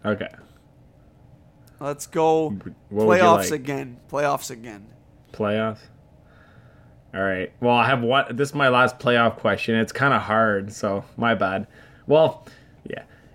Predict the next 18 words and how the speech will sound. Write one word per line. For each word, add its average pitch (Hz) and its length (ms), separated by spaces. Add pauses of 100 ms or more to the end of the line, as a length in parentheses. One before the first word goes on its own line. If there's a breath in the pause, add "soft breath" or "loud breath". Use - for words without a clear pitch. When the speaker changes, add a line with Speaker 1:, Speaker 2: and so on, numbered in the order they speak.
(100)
Speaker 1:
How 151 200
many 175 240
<laughs> - 180
Stanley 156 540
Cups 139 380
have 131 160
the 110 100
Blackhawks 107 720
won 107 640 (640 loud breath)
Speaker 2:
Okay. - 100
Speaker 1:
all 214 240
time? 107 600
Speaker 2:
Three 160 520
in 175 80
the 160 100
two 156 200
thousand 135 480
tens. 135 600